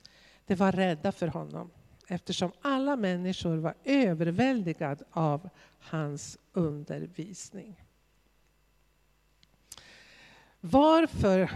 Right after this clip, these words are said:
blev Jesus så upprörd när han kom till templet och såg alla månglarna, alla affärsmän? Och i vad låg den, den här oundvikliga konfrontationen?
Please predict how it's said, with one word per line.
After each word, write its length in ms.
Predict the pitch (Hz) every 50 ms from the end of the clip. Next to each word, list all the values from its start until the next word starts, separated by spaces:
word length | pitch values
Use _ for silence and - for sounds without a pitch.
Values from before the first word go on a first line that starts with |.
| - - - - - - -
blev 360 | - 190 196 196 190 185 180
Jesus 580 | 160 165 160 156 165 - - - 175 143 -
så 160 | - - 165 -
upprörd 960 | - 339 - - - _ _ - 185 190 226 262 226 156 - - - - - 143
när 100 | 165 165
han 140 | 156 170 175
kom 320 | - - - 185 165 175 165
till 340 | - - 165 156 175 175 - _ - - - _ - - _ _ _ _ _ - _ _ -
templet 520 | - 147 196 196 196 196 - - 180 165 175
och 80 | 175
såg 320 | - - 180 175 170 165 160
alla 220 | 165 165 165 165
månglarna, 640 | 170 170 165 165 160 160 156 156 156 156 151 160 170 - _ _ _ _ _ _ _ _ _ _ _ - - -
alla 220 | - - 170 165
affärsmän? 720 | 165 160 - 175 170 160 151 - - 165 175 175 190 202 - _ _ _ _ _ _ - _ - - - - - - - - - - - - - _ _ _ _ -
Och 160 | 202 220 233 -
i 120 | 254 262 247
vad 460 | 190 - 285 320 349 320 233 196 190
låg 340 | 196 196 208 220 196 180 175
den, 280 | 175 175 175 185 202 _ _ _ _ _ _ _ _ _ _ _ _ _ _ _ _ _
den 140 | - 190 185
här 160 | 147 139 190 - _ - _ - - -
oundvikliga 880 | 240 226 208 185 180 180 180 180 175 208 208 190 - 202 196 - 202 190
konfrontationen? 1200 | - - 202 202 - - 208 208 - 233 226 - - 381 370 254 175 165 175 - - - 202